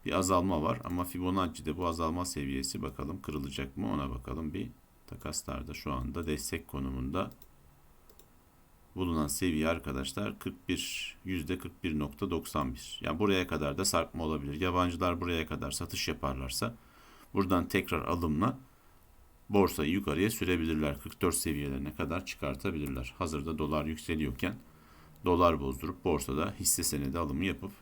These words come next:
şuraya bakar mısınız? Tarihi dibinde yaşıyor arkadaşlar yabancı takası.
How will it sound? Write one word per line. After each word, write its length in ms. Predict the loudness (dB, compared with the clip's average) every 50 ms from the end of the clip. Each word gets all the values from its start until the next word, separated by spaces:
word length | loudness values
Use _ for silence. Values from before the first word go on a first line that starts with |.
| -20 -20 -20
şuraya 360 | -6 -6 -2 -2 0 0 0
bakar 260 | 0 -2 -2 -2 -2
mısınız? 300 | -2 -2 -4 -6 -8 -8
Tarihi 400 | -2 2 2 4 4 2 2 0
dibinde 340 | 0 0 0 0 2 2 4
yaşıyor 320 | 2 2 2 0 -2 -4
arkadaşlar 680 | -4 -4 -6 -8 -8 -8 -8 -8 -10 -10 -10 -10 -12 -16 -8 -4
yabancı 400 | -4 -2 -2 -2 -4 -4 -6 -6
takası. 420 | -10 -8 -8 -8 -8 -8 -10 -12